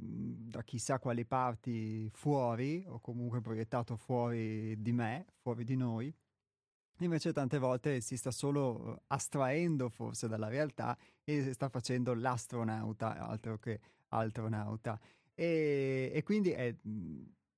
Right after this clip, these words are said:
è difficile tante volte poter, eh,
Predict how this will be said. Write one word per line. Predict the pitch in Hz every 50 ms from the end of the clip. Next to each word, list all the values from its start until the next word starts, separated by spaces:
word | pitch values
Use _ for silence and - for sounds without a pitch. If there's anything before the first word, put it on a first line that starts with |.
| _ _ -
è | 143
difficile | 131 139 131 - 196 190 160 - 160 139 123 -
tante | - 143 139 135 127 - 139
volte | 127 127 123 127 135 120 - 139 131
poter, | 113 - 120 113 - - 123 120 117 113 113 110 110 107 101 - _ _ _ _
eh, | - - 113 113 113 110 110 110